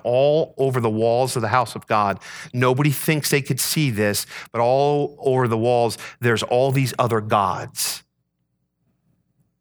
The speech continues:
And there stood before them seventy men of ancient of the house of Israel in the midst of them. Stood Jezaniah, the son of Shaphan, and every man his censer in his hand, and a thick cloud of incense went up.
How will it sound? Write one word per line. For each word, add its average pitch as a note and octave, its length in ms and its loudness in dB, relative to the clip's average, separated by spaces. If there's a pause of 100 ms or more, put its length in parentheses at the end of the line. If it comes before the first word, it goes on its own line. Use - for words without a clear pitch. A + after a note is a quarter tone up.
(1080)
And A2+ 100 -2
there B2 100 2
stood C#3+ 260 0
before C#3+ 340 0
them A#2 160 0
seventy B2+ 400 0
men B2 220 0
of G#2+ 80 0
ancient A#2+ 420 -2
of G2+ 100 -4
the G#2 100 -2
house A2+ 280 0
of G#2 80 -4
Israel G#2 640 -2 (320)
in G#2+ 80 -2
the G#2+ 60 0
midst B2 300 -2
of G2 140 -2
them. G2+ 400 -4 (420)
Stood B2 280 -2
Jezaniah, A#2 680 0
the G2+ 140 -2
son B2 300 0
of G#2+ 200 -2 (200)
Shaphan, A#2 560 0
and G#2 240 -2
every B2 320 0
man A#2+ 380 0
his A2 180 -2
censer B2 480 -2
in G#2+ 80 0
his G2+ 140 -2
hand, A#2 300 -2
and G#2 80 0
a G2+ 80 -2
thick - 260 -4
cloud A2+ 280 0
of G#2 80 -6
incense A2+ 500 -4
went A2 140 0
up. G#2+ 160 -2